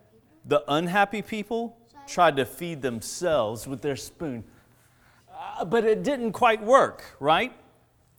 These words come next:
They, they tried to feed themselves with these funny spoons, and they were really unhappy. But do you remember how the happy people used the spoon? They fed each other. They could reach,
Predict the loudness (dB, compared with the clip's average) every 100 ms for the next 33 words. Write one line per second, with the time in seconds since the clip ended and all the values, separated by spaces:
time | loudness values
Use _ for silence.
0 | -8 0 2 0 -4 -2 -2 0 0 0
1 | -2 -6 -8 -4 -4 -4 -2 0 -2 -4
2 | -10 -12 -12 -12 -16 _ _ _ _ _
3 | -12 -10 -12 -10 -6 -4 -4 -4 -4 -4
4 | -4 -4 -6 -4 -4 -4 2 6 6 4
5 | -2 -2 -2 -4 -4 -2 -2 -4 0 0
6 | -2 -8 -10 -6 -4 -4 -6 -14 -10 -10
7 | -10 -12 -10 -8 -6 -8 -12 _ _ _
8 | _ _ _ _ _ _ _ _ _ -6
9 | -6 -6 -6 -2 0 -2 -6 -10 -12 -6
10 | -6 -4 -6 -8 -10 -12 -14 -12 -10 -10
11 | -14